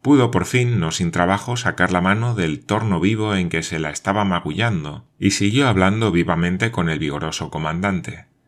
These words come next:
Glenarvan hizo esfuerzos desesperados para colocar en la conversación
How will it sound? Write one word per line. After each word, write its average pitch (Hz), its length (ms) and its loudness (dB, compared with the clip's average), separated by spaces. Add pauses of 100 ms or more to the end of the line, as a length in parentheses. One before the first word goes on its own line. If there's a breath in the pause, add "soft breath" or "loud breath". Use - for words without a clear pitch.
(340)
Glenarvan 98 640 2
hizo 107 180 -2
esfuerzos 107 540 -2
desesperados 107 760 -2 (280 loud breath)
para 87 200 0
colocar 87 380 0
en 107 100 2
la 87 120 2
conversación 85 720 -4